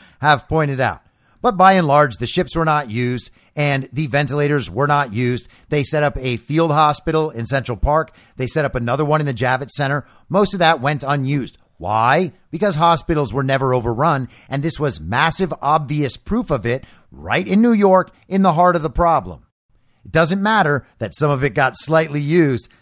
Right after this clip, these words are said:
Thank you for your semantic correction. But I pointed out that still they blamed Trump. They said there was this lack. They needed all this stuff. Trump was unprepared. Trump rushed everything there, and they didn't use it,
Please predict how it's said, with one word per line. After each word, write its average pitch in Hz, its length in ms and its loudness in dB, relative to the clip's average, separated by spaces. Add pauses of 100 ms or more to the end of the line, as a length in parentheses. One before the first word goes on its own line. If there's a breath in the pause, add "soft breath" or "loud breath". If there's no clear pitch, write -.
Thank 165 440 0
you 107 260 -4 (180 soft breath)
for 139 220 -4
your 127 240 0
semantic 131 960 -2
correction. 147 680 -2 (880)
But 208 160 4
I 151 120 6
pointed 139 320 -2
out 143 220 4
that 180 180 -2
still 147 720 0
they 165 160 0
blamed 156 420 -2
Trump. 175 360 -2 (640)
They 139 180 -2
said 165 320 -2
there 160 140 2
was 131 180 -2
this 120 220 -4
lack. 139 400 2
They 123 180 -6
needed 151 280 -2
all 147 180 4
this 135 240 -2
stuff. 185 380 2
Trump 160 280 -2
was 135 120 -4
unprepared. 151 600 -4 (340 soft breath)
Trump 220 320 2
rushed 160 400 2 (140)
everything 208 920 -2
there, 147 460 -2 (840)
and 170 160 2
they 160 140 2
didn't 180 440 0
use 156 280 0
it, - 200 -2